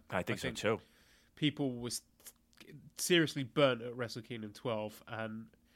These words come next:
Speaker 2: they seem to have put all their hopes in Wrestle Kingdom fourteen being the moment. And if it doesn't happen then,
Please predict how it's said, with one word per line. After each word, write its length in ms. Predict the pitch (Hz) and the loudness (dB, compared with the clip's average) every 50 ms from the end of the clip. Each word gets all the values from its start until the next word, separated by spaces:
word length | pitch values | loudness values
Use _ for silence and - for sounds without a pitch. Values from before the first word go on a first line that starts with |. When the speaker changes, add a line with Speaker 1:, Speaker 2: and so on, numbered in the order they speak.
| _ _ _ _ _ _ _ - _ _ _ _ _ _ _ _ _ _ | _ _ _ _ _ _ _ -20 _ _ _ _ _ _ _ _ _ _
Speaker 2:
they 360 | - 135 127 127 123 117 117 110 | 0 0 2 2 0 -2 -4 -4
seem 320 | - - - 160 147 139 | -2 0 2 2 2 2
to 120 | - - | 0 -4
have 140 | 131 113 - | -6 -6 -4
put 160 | - 139 123 | -4 -4 -4
all 140 | 120 120 117 | -4 -4 -4
their 160 | 110 110 113 | -4 -4 -4
hopes 360 | 110 120 117 113 113 - - - | -4 -4 -4 -6 -6 -10 -10 -10
in 140 | 110 104 101 - - - - _ _ _ _ _ _ _ _ _ | -10 -10 -12 -16 -20 -20 -20 _ _ _ _ _ _ _ _ _
Wrestle 240 | - 120 107 - - | -12 -10 -10 -8 -10
Kingdom 180 | 117 107 107 104 | -10 -10 -10 -12
fourteen 520 | - - 120 104 101 - - 113 104 104 104 | -10 -8 -8 -8 -8 -10 -10 -8 -8 -8 -10
being 140 | 110 104 101 | -10 -10 -10
the 80 | 107 | -10
moment. 300 | 107 107 104 101 101 - | -8 -8 -8 -8 -10 -10
And 100 | - 110 | -10 -10
if 80 | 110 120 | -10 -8
it 80 | 117 110 | -4 -4
doesn't 200 | 135 127 127 127 | -2 -2 0 0
happen 300 | 131 127 - 131 123 120 | 0 0 0 -2 2 4
then, 400 | 147 151 151 151 151 156 143 | 6 6 6 4 2 -4 -8